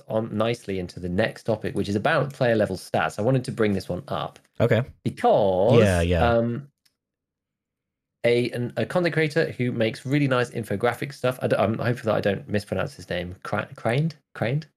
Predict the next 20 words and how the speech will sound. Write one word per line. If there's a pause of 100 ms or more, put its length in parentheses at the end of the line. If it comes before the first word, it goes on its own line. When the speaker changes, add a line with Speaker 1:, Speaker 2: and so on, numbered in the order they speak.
(280)
Speaker 2:
Mm-hmm.
Speaker 1:
K
R
A
Y
N
D.
And
he
puts
loads
of
nice
stuff
out
on
Twitter. (520)
Um,
and
he's